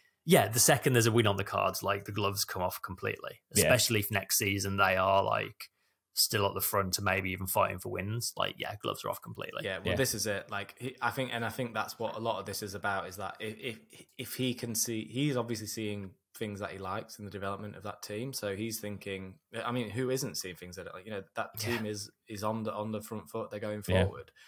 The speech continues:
Speaker 3: Um, I think he's looking, he is looking towards next season thinking, "Right, I'm doing all the, I'll do all these favors now. I've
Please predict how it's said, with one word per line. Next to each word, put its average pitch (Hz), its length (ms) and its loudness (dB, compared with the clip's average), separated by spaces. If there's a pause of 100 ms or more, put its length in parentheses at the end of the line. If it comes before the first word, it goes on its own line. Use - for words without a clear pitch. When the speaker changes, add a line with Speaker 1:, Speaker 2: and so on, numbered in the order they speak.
(320)
Speaker 3:
Um, 98 540 -4 (260)
I 107 80 0
think 104 460 -4 (440)
he's 117 300 -2
looking, 107 400 -4
he 117 200 -2
is 107 140 -2
looking 101 220 -6
towards 98 300 -4
next - 180 -8
season 95 300 -8
thinking, 95 440 -10
"Right, 98 220 -4
I'm 92 100 -8
doing 110 220 -2
all 104 120 -4
the, 101 140 -6
I'll 98 120 -6
do 123 160 -2
all 110 80 0
these 98 180 -6
favors 95 320 -8
now. 95 480 -8
I've 98 80 -12